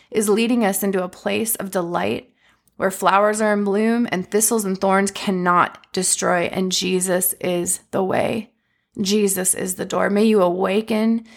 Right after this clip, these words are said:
to this truth. May your relationship with Christ grow. May you receive and be baptized in the Holy Spirit. And may you learn as you enter into this garden of your life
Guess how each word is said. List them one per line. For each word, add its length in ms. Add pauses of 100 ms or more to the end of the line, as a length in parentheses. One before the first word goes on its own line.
(180)
to 100
this 240
truth. 280
May 180
your 360 (200)
relationship 1040
with 220
Christ 520
grow. 600 (480)
May 160
you 240
receive 760
and 140
be 80
baptized 640
in 80
the 80
Holy 460
Spirit. 720 (800)
And 140
may 140
you 200
learn 680 (580)
as 180
you 120
enter 280
into 280
this 180
garden 460
of 100
your 140
life 520